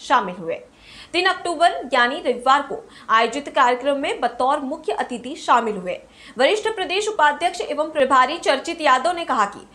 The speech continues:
संगठन एक परिवार होता है। जिस तरह परिवार को चलाने के लिए हर व्यक्ति की जिम्मेदारी होती है, उसी तरह संगठन के लिए हर व्यक्ति व कार्यकर्ता के योगदान की आवश्यकता है। संगठन में रहकर हर कठिन से कठिन कार्य को सफल बनाया जा सकता है।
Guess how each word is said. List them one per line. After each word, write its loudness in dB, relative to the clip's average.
संगठन 2
एक -8
परिवार 2
होता -10
है। -12
जिस -4
तरह 4
परिवार 2
को -10
चलाने -2
के -10
लिए -6
हर -6
व्यक्ति -4
की -10
जिम्मेदारी -2
होती -6
है, 0
उसी -6
तरह -6
संगठन 0
के -6
लिए -6
हर -6
व्यक्ति -2
व -4
कार्यकर्ता 0
के -8
योगदान 0
की -14
आवश्यकता -2
है। -10
संगठन 2
में 2
रहकर 2
हर -2
कठिन -2
से -8
कठिन -6
कार्य 2
को -6
सफल -2
बनाया 0
जा -2
सकता -8
है। -8